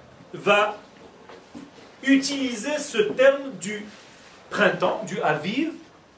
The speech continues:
qui, juste pour les jeux de mots, Aviv veut dire le père, Av, de Yud Bet Rodashim, des douze mois. Donc Aviv,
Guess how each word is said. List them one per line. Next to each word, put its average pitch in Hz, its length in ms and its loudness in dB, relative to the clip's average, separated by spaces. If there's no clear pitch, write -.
qui, 190 160 -6
juste 196 380 -4
pour 185 200 -2
les 175 140 6
jeux 160 140 -2
de 170 80 -4
mots, 240 320 0
Aviv 185 480 2
veut 170 100 0
dire 190 340 -2
le 151 120 -2
père, 247 420 2
Av, 262 300 4
de 190 140 6
Yud 226 300 0
Bet 214 240 6
Rodashim, 190 460 -4
des 175 100 4
douze 185 280 -2
mois. 160 280 -2
Donc 185 240 2
Aviv, 220 600 2